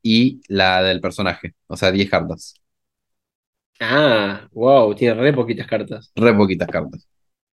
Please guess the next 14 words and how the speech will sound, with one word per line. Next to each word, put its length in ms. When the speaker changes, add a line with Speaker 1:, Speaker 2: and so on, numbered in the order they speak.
Speaker 1:
Eh, 240
y 100
usa 200
Speaker 2:
Bien, 60
Speaker 1:
dos 140
Speaker 2:
este, 0
Speaker 1:
dados. 600
Speaker 2:
¿este 220
lo 120
testeaste? 680
Speaker 1:
No, 240
no 100
está 180
testeado. 420